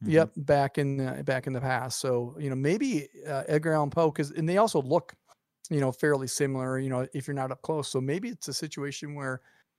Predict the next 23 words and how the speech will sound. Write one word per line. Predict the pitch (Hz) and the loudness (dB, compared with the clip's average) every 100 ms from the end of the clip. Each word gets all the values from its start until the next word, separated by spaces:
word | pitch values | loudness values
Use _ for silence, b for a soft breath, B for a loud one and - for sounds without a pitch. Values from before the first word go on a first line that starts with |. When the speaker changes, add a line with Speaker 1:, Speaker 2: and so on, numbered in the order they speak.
| _ | _
Speaker 2:
he | 151 | -2
actually | 165 - 143 | -2 -2 -2
had | 131 | -2
a | 127 | -2
crow | - 156 143 | -2 -2 0
that | 127 | -4
was | 120 | -6
sitting | - 139 | -8 -8
there | 123 | -8
staring | - - 135 123 | -8 -6 -6 -6
at | 123 | -6
him | 120 | -8
all | 120 | -8
the | 123 | -8
time | 123 120 120 | -10 -10 -10
instead | 110 127 | -12 -12
of | 117 | -12
a | |
raven. | 117 117 117 113 107 | -14 -16 -16 -20 -20
So, | - 120 113 - 262 | -16 -16 -16 -20 -16
um, | 127 120 113 _ _ | -14 -14 -18 _ _
who | 135 | -6
knows? | 131 131 | -6 -8